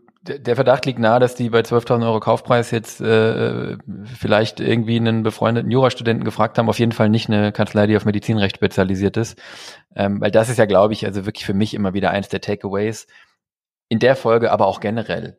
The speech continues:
ja. Mit Profis arbeiten ist immer eine gute Idee, ja, weil, ähm, die Zähne, äh, machen sich die Patienten ja auch nicht, äh, auch nicht selber, ähm, heile. Dafür gehen die zum Zahnarzt, ja.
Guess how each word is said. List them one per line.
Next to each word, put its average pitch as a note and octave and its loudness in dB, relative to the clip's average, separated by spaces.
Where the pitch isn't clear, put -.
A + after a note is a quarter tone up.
ja. G2+ -4
Mit G#2+ -6
Profis B2 -4
arbeiten A2+ 0
ist - -12
immer A2+ -2
eine A2+ -2
gute A#2 -6
Idee, A2 -2
ja, A2+ 2
weil, A2 4
ähm, A2 2
die A2 -2
Zähne, A#2 -4
äh, A2+ -8
machen A2+ -4
sich A2 -8
die G#2+ -10
Patienten A2 -2
ja G#2+ 2
auch A#2+ 0
nicht, A2+ -2
äh, G#2 0
auch A2+ 2
nicht B2 -2
selber, G2+ 4
ähm, G#2+ 0
heile. G#2+ 2
Dafür A2+ -4
gehen G#2+ -2
die G#2 -2
zum - -20
Zahnarzt, C#3+ 0
ja. G#2+ 2